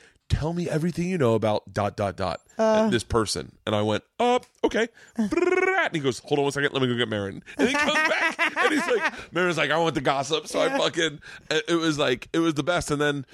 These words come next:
Speaker 1: I just run into them. I, Kurt made me laugh harder than any one individual made me heart laugh i-, in a live show. It was right after,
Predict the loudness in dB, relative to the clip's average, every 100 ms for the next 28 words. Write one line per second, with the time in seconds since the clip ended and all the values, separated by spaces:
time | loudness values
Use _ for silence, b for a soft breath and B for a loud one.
0 | B B B 0 0 0 2 2 2 2
1 | 2 0 -2 0 0 0 0 0 0 0
2 | 0 2 0 0 0 0 0 0 2 0
3 | 0 0 0 0 0 0 0 -2 -8 b
4 | b b b -2 -2 0 -2 0 0 0
5 | 0 -2 -4 -4 0 2 0 -4 _ _
6 | _ _ _ _ _ -20 -10 -2 -2 0
7 | 0 2 2 0 -2 0 0 -2